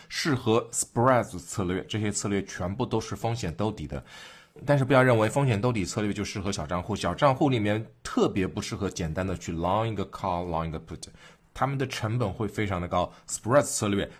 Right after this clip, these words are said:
指的是同时有一个脚的买入，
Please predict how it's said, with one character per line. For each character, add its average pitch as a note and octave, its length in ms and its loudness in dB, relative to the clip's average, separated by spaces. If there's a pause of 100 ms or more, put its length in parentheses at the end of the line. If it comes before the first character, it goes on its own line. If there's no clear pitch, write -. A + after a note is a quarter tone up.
指 G2+ 180 -2
的 G2+ 140 2
是 A2+ 440 2 (300)
同 A2+ 280 0
时 A#2 360 0
有 F2 180 0
一 F2 100 -2
个 A#2 100 0
脚 D#2 280 -2
的 E2+ 100 -2
买 F#2 220 -2
入， G#2+ 340 0